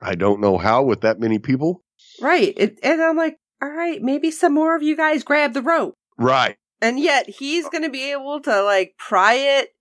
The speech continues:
Speaker 2: and get it on the other side?
Speaker 1: Yeah.
Speaker 2: What?
Speaker 1: <laughs> Yeah, so Holden gets outside and at first tries to lift it himself, and it's like, "Holden, really?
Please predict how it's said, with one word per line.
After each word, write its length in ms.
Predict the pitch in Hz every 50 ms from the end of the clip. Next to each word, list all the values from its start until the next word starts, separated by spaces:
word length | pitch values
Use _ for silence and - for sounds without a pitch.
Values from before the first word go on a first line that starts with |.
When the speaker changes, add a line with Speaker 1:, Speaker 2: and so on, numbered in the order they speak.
| _ _ -
Speaker 2:
and 320 | - 208 208 208 208 190 - -
get 160 | 226 220 220
it 120 | 247 233
on 140 | 226 214 220
the 100 | 202 190
other 200 | 196 202 202 170
side? 460 | - - 170 196 247 302 349 381 381 - _ _ _ _ _ - 110 127 -
Speaker 1:
Yeah. 260 | 131 127 117 107 - - - 415 466 480 440 - 415 - - -
Speaker 2:
What? 220 | 339 - 127 - -
Speaker 1:
<laughs> 60 | _ _ _ _ -
Yeah, 200 | 95 90 87 - - -
so 260 | - 90 82 85 80
Holden 640 | 92 117 131 139 139 131 131 127 123 117 110 101 90 - _ _ _ _ 113
gets 260 | 107 143 175 139 147
outside 960 | 175 170 170 165 - 123 - 156 156 160 170 170 170 170 170 170 165 160 151 131 - _ _ _ _ _ -
and 80 | 92 98
at 120 | 95 -
first 340 | - 175 208 185 156 - -
tries 480 | - - 135 151 180 180 180 156 - -
to 120 | 117 117 113
lift 320 | 113 120 127 123 123 -
it 80 | 123 120
himself, 640 | 117 110 104 - - 139 143 143 120 107 95 -
and 100 | 98 95
it's 160 | 95 92 - 95
like, 240 | 90 90 90 92 _ _ _ _
"Holden, 600 | _ - 220 208 160 160 160 170 165 160 160 - - _ _ _ -
really? 540 | - 135 160 175 180 175 175 170 165 185